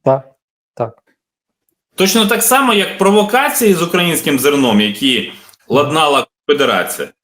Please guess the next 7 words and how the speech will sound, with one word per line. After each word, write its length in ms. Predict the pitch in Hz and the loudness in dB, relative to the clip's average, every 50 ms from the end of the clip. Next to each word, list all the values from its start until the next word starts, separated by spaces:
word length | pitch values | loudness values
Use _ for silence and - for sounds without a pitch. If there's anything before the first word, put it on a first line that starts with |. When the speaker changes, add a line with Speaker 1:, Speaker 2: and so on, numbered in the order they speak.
| _ _ _ _ _ _ | _ _ _ _ _ _
Speaker 2:
вони 200 | - 127 170 208 | -2 0 2 4
були 240 | 214 202 233 240 233 | 4 4 4 4 2
продумані 760 | - - - 202 226 220 190 208 277 277 254 214 180 170 151 | 2 2 2 2 2 4 4 4 4 4 4 4 2 0 -2
просто, 720 | 143 - 175 214 214 214 - 208 196 185 170 - - - - _ _ _ _ _ _ _ _ _ _ _ _ _ _ - | -2 0 0 2 2 2 2 2 2 2 0 -2 -6 -10 -16 _ _ _ _ _ _ _ _ _ _ _ _ _ _ -16
і, 180 | 160 156 - - | -14 -14 -12 -4
ну, 520 | 143 175 196 180 147 117 104 95 87 - - - - | 0 0 2 2 2 2 0 -2 -2 -6 -12 -14 -10
з 760 | 110 107 113 117 139 147 156 151 147 139 131 127 127 120 104 | -8 -6 -4 -2 2 2 4 4 4 4 4 4 4 4 2